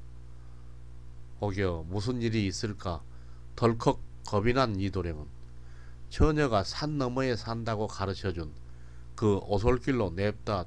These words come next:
뛰어 달려갔다. 고개 너머 가파른 산 언덕이 나타나고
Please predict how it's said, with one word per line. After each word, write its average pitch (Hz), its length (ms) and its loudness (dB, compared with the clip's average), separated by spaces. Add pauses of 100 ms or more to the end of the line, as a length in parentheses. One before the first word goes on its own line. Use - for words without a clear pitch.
뛰어 135 220 4
달려갔다. 95 800 -4 (1400)
고개 113 280 8
너머 127 300 8
가파른 117 720 4
산 131 380 -2
언덕이 107 440 0
나타나고 90 680 -4